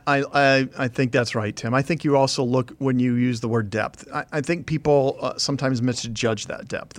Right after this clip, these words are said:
and they believe, "Oh, no, this is just what normal people do. This is how colleagues interact." And,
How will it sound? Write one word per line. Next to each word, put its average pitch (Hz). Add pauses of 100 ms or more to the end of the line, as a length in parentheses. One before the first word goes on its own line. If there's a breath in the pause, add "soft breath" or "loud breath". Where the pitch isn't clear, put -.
and 120
they 143
believe, 135
"Oh, 208
no, 160
this 135
is 160
just 160
what -
normal 135
people 123
do. 104
This 135
is 170 (300 loud breath)
how 160
colleagues 143
interact." 107
And, 117